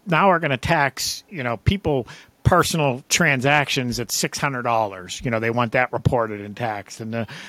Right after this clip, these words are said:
you know, now the tips. And the reason they do that is the number of low income, middle income taxpayers, it's a huge number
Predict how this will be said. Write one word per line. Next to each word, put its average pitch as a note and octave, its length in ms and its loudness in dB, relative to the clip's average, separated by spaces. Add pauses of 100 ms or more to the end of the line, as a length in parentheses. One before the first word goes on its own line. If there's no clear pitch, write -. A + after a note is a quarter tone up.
(120)
you C3+ 140 -2
know, A#2 160 0
now C3 240 0
the A#2+ 100 -6
tips. - 600 -2
And F3+ 380 -4
the F#3 80 4
reason C#4+ 420 -2
they F#3+ 200 4
do C#4 280 -4
that A2+ 280 -2 (340)
is D#3+ 420 0 (680)
the D3+ 120 6
number A3+ 520 6
of B2+ 480 4 (560)
low E3+ 460 8
income, F3+ 540 4
middle F#3+ 260 8
income D#3+ 480 4
taxpayers, C3 880 0
it's - 180 -2
a D#3+ 80 6
huge B3+ 720 2
number D#3+ 580 2